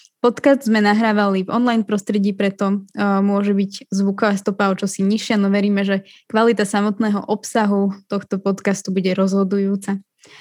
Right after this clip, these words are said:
Tak a dostávame sa k dnešnému hosťovi. Je ním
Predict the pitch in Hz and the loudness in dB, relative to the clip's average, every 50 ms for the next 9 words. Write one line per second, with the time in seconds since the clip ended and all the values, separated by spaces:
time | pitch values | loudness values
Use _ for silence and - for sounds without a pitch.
0 | - - _ _ - 214 208 - 170 208 233 226 - - 294 277 269 254 254 262 | -20 -20 _ _ -2 -2 0 0 2 2 2 0 4 4 4 6 6 6 4 4
1 | - 254 226 226 214 220 208 - - 254 247 240 226 214 202 202 190 185 196 214 | 2 2 2 2 2 0 -2 0 0 0 2 2 2 2 2 0 0 0 0 -2
2 | 233 - - - 311 294 269 277 294 294 302 285 254 220 226 226 220 214 202 196 | -2 -4 -4 0 2 2 4 4 4 6 4 4 2 0 0 0 2 2 2 0
3 | 196 196 196 | 0 -2 -4